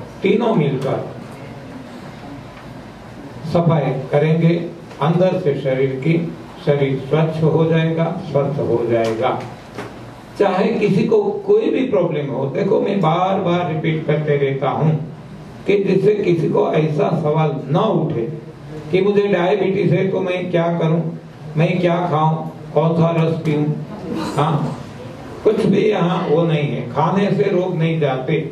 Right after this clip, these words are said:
न खाने से जाएंगे, क्योंकि न खाने से सफाई होगी। तो सफाई की आवश्यकता है, तो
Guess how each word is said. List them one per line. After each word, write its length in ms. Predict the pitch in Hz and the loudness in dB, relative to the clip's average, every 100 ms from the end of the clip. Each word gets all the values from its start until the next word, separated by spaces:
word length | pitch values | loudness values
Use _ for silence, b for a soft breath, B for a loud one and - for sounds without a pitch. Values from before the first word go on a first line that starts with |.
| - - - - - - | -10 -16 -18 -18 -10 2
न 140 | 147 202 214 | 4 4 2
खाने 280 | 151 156 143 - | 2 4 2 2
से 120 | 147 | 0
जाएंगे, 500 | 139 139 127 110 - - - - - - | 2 2 0 -4 -8 -12 -14 -18 -16 -4
क्योंकि 320 | - 202 202 208 | 2 4 4 2
न 220 | - 180 190 | 2 0 2
खाने 260 | 165 160 151 | 2 2 2
से 180 | 117 - | 0 -2
सफाई 400 | 135 135 123 113 | 0 0 2 2
होगी। 320 | 117 117 104 - - - - - - - - - - - - - - - - | 2 0 -4 -10 -14 -16 -16 -16 -16 -16 -18 -16 -16 -16 -16 -16 -18 -18 -2
तो 80 | 208 220 220 - - - | 0 2 -2 -6 -10 -4
सफाई 400 | 165 156 185 208 | 0 2 4 2
की 160 | 202 180 | 2 0
आवश्यकता 600 | 156 131 - - - - | 0 -2 -4 -6 -10 -8
है, 160 | 117 - - - - - - - - - - - - - | -8 -8 -10 -12 -14 -16 -16 -14 -14 -14 -14 -16 -16 -2
तो 440 | 202 180 131 - | 0 2 2 -2